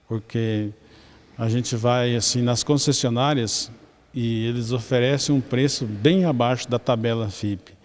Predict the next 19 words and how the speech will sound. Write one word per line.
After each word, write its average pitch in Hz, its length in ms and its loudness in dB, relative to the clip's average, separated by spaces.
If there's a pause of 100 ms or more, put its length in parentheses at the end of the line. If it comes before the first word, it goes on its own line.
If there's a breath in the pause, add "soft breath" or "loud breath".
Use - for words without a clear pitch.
(540 loud breath)
Aí 117 360 0
eu 135 220 -2
peguei 123 360 -2
e 135 40 -2
decidi 131 720 0 (160)
e 117 280 -6
chamei 120 480 -2
o 123 60 0
conselho 120 440 -4
e - 20 -12
falei, 123 220 -4
"Vamos 127 400 -4
fazer 160 220 -4
um 170 120 -4
bingo 135 380 -2
da, 101 340 -4 (600 loud breath)
da 113 140 -2
nossa 107 320 -4
caminhonete." 131 680 -4